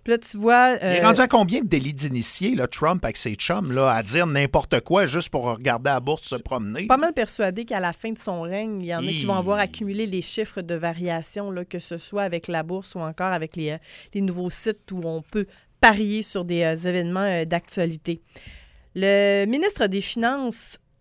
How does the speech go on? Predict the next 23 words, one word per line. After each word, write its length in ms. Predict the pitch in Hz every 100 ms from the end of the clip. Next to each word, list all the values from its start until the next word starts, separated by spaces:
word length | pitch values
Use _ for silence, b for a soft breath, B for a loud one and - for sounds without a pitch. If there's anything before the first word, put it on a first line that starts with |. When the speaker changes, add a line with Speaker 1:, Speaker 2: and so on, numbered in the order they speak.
| _
Speaker 1:
a 400 | 202 190 185 185
envoyé 220 | 185 220 254
un, 120 | 247
une 300 | 233 202 202
communication 720 | 190 220 220 214 190 185 262 269
pour, 320 | 226 185 185
euh, 40 | 175
annoncer 520 | 240 254 220 - 269
que 100 | -
le 100 | 170
déficit 460 | 170 190 - 277 233
budgétaire 460 | 190 185 190 226
du 100 | 202
Québec 320 | - 180 226
avait 240 | 190 170 190
encore 420 | 208 190 - 233 -
fondu. 380 | 196 175 160 180 B B B B B
Quand 220 | 302 330
on 120 | 277 220
a 20 |
eu 160 | 226 262
le 140 | 190
dépôt 640 | 175 214 226 _ 269 285